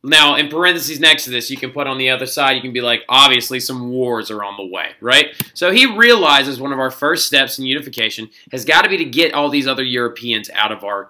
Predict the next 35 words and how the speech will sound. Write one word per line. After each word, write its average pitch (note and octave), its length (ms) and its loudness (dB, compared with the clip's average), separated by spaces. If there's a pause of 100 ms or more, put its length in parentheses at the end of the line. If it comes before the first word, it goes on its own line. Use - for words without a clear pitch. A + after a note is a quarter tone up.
like, F#2+ 280 -12 (120)
out C#3 140 0
of C#3+ 80 -2
our D3 140 2
area. E3 340 0 (260)
Get A3+ 140 0
'em A3+ 80 2
outta A3 220 8
here. G2 240 -6 (240)
So E3+ 160 -4
what G3 120 -2
he G3+ 60 -2
decides G#3 600 2
to G#3 80 -4
do B2 500 -2 (320)
is D3+ 140 -4
he's D3+ 160 -4
gonna D3+ 340 0
make D3 260 0
the C3+ 160 -6
Danes D3 520 4
the A#2+ 100 -8
first A#2 340 -6
example. G2+ 580 -6
So, D#3+ 340 0 (800)
you E3+ 200 0
don't A#3 220 6
know C3 160 4
this, A2+ 280 0 (260)
but G#2+ 260 -4
Denmark F3+ 720 4 (320)
owns D3+ 640 0 (340)
two B3 600 -2 (220)
little E3 760 2 (100)
places A#2 800 -4